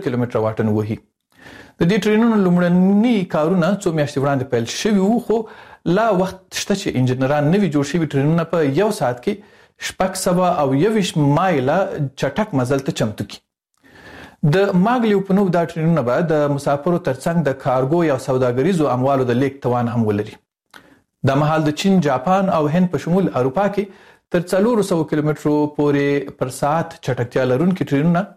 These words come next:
چلیږي. او مصنوعي ځیرکتیا چې له انسانانو به کمپیوټرونه، موبایلونه، انټرنیټ، ماشینونه او ډیر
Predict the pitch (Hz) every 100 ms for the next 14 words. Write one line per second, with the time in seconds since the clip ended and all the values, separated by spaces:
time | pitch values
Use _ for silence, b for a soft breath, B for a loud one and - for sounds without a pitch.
0 | - 135 110 101 - - _ _ _ _
1 | _ _ _ _ _ - 135 139 139 147
2 | 147 143 135 156 151 160 147 143 139 139
3 | 156 151 147 143 135 131 123 135 175 170
4 | 156 131 131 151 175 165 160 139 139 147
5 | 143 156 196 190 143 135 - 185 202 180
6 | 156 196